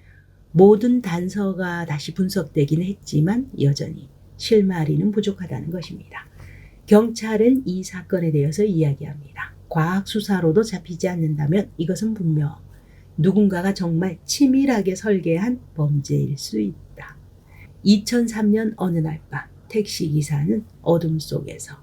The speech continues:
그렇게 사라져갔습니다. 그의 마지막 여정이 향한 곳은 죽음이었습니다. 그리고 지금도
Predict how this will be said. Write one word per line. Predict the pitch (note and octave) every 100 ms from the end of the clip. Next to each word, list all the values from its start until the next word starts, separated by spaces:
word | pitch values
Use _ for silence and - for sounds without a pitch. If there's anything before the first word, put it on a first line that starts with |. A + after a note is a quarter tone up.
| - -
그렇게 | C#3 - - G#3
사라져갔습니다. | G3+ G#3 F#3+ E3+ - C#3+ F3 - F3+ - - - - - - - - - - -
그의 | - G#3 A3+ A#3
마지막 | G#3+ G3+ G#3 G3+
여정이 | F3+ F3 F3 F3 F3+
향한 | F#3+ G3 F3+ E3
곳은 | D#3 A3+ A#3 -
죽음이었습니다. | F#3 E3+ E3 D3 D3 - - - - - -
그리고 | D#3 C#3+ D3
지금도 | - D#3 C3+ C3+